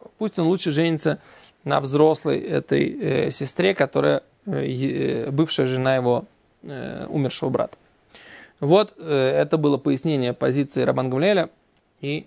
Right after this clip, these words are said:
э, позиции Рава. На самом деле, вот здесь как бы это сугья, как человек относится к тому,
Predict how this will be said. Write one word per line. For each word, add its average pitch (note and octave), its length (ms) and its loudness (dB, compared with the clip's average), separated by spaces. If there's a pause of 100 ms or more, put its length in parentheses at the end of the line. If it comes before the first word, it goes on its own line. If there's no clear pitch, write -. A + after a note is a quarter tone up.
(120)
э, B2+ 580 -8
позиции C3 460 -2
Рава. D3 340 2 (540)
На - 80 -12
самом E3 180 0 (320)
деле, E3+ 280 2
вот C3 120 -4
здесь B2+ 220 -4
как - 160 -8
бы D#3 100 -2
это - 140 -10
сугья, C#3+ 640 2 (580)
как C#3+ 240 0
человек B2+ 400 0
относится C3+ 460 -2
к - 60 -20
тому, C3 520 -2